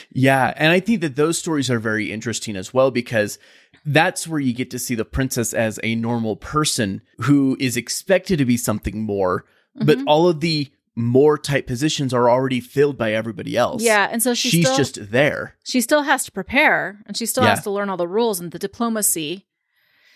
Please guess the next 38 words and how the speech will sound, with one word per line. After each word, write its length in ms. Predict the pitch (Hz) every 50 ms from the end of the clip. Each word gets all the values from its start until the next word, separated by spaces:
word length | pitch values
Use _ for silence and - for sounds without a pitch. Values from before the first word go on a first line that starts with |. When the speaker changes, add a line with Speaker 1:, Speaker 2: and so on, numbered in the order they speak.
| _ _ _ _ _ _ _ _ _ _ _ _ -
Speaker 2:
Um, 280 | - 202 196 143 139
Speaker 1:
Mm-hmm. 180 | 123 135 147 160 160 - _ _ _ -
Speaker 2:
but 600 | 233 220 214 208 202 190 - - - - - - _ -
at 140 | 214 214 -
the 80 | 226
same 280 | 214 - 233 208 202 208
time, 760 | 202 233 233 269 302 269 214 190 180 175 175 175 175 190 - _ _ _ _ _ _ _ _ _ _ _ -
you 120 | - 214
know, 180 | 208 202 196 190
is 80 | 190 185
there 120 | 196 180
a 60 | 180
chance 260 | - - 196 190 185
for 100 | - 196
a 20 | 180
normal 280 | 175 170 170 160 151 151
life? 480 | 151 147 147 165 170 - - - _ _ -
Does 180 | 180 175 175
she 100 | - 196
want 180 | 175 180 190 208
a 60 | 202
normal 240 | 180 165 160 156 156
life? 440 | 156 160 147 156 170 165 - - _ _ _ _ _ _ _ _ _ -
Or 520 | - 202 214 233 233 220 202 196 196 190 -
is 680 | - - 202 202 196 190 185 - - - - - - _ _ _ _ _ -
there 160 | 214 202 196
a 40 | 196
situation 540 | 190 196 - 202 190 185 185 - 196 185 185
where 480 | 175 185 180 180 175 170 170 175 175 - - -
can 200 | - 220 185 185
she 120 | 185 - 196
possibly 680 | - - - 175 185 - 196 - 185 170 175 180 175 180
step 380 | - - - 208 180 - -
down, 380 | - 180 185 214 233 202 165 156
give 200 | 147 175 170 -
up 140 | 185 202 -
her 100 | 233 214
title 500 | - 185 160 160 156 151 139 139 170